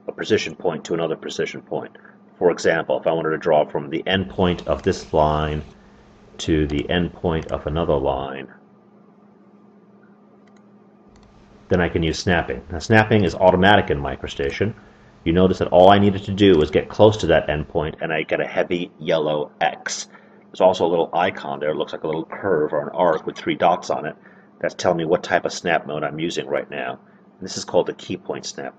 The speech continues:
mode. It'll find endpoints and midpoints depending on how you set it up, but basically endpoints.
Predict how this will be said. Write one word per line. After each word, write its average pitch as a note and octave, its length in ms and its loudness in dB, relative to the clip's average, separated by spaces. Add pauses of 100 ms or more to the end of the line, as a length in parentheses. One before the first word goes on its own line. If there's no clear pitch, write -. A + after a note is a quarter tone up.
mode. B1+ 220 -14
It'll C2+ 160 -8
find C#2 400 -6 (380)
endpoints E2 560 -4
and C#2 160 -10
midpoints D2+ 520 -6
depending D2 420 -10
on C2 260 -10 (380)
how D#2+ 180 4
you D2+ 140 0
set C#2 220 -6
it C#2+ 100 -4
up, - 200 0
but - 180 -6
basically G#2 460 -2 (140)
endpoints. - 580 -8